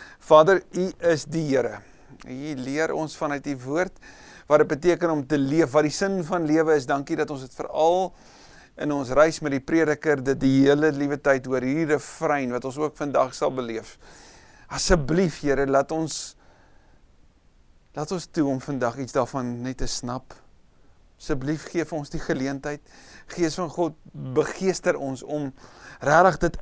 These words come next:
in te neem en dit te aanvaar. Wat 'n kosbare dag. Ons eer U in Jesus se naam. Amen. Ons het verlede week in hoofstuk agt, as jy saam met ons gereis het, sal jy die volgende onthou.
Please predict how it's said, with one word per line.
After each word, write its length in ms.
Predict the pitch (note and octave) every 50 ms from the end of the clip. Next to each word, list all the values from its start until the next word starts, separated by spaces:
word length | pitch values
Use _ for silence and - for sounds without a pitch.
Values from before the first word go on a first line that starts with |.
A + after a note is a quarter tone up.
| A3
in 100 | G#3+ G3 D#3
te 140 | - F3+ E3
neem 300 | D3+ C3 A2+ G#2+ G#2 G2+ A2+ A#2+ B2+ - _ -
en 140 | C3 B2 A#2+ A#2+
dit 120 | B2 B2
te 80 | D3+ C3+
aanvaar. 580 | A#2+ B2 B2+ - - - B2 A#2 G2+ E2+ - - - _ - - _ _ _ _ - - - _ -
Wat 140 | - C#3 -
'n 60 | F3+
kosbare 560 | E3+ - E3+ D#3 C#3+ - - D#3+ D3+ D3 C#3+
dag. 460 | C3 A2+ B2 A#2 A2 - - - - - - _ _ _ _ _ - - - - _ -
Ons 240 | B2+ A#2+ A#2 - - -
eer 320 | - D#3 D3 C#3+ C3+ -
U 180 | - B2+ A#2+ A#2
in 140 | A2+ A2
Jesus 340 | G#2+ A#2 B2 - B2+ A#2+ -
se 80 | - B2+
naam. 300 | A2+ G#2 G#2 G2+ G2+ G#2 - - - _ _ _ - - _ -
Amen. 460 | - A2+ A2 G2+ F#2+ G2 F#2+ F2 - - - _ _ _ _ _ _ _ _ - - - - - - - - - - - - - - - - _ -
Ons 160 | - E3 F3+
het 80 | F3+
verlede 380 | - G3 F3 D3+ D#3 E3 G3 F#3+
week 320 | E3+ F#3 F#3 F3 - -
in 100 | E3 D3
hoofstuk 380 | C#3+ C#3 C#3+ C3+ - - D3 - - -
agt, 420 | - F3+ F3 - - - - -
as 200 | D#3 C#3 C3+ -
jy 240 | D3+ D3 C#3+ C#3+ C3
saam 220 | - - D3 C#3+
met 120 | D3+ - D#3
ons 140 | D3+ C#3
gereis 320 | - D3+ C#3+ C#3+ C#3+ C#3+ C#3+
het, 120 | D#3+ C#3+
sal 180 | - - D#3+ D3
jy 160 | C#3 C#3 C#3
die 100 | C3+ B2+
volgende 360 | - D#3+ D#3+ D3 - E3+ D#3+
onthou. 380 | D3+ C#3+ C#3+ D3 D#3 E3 E3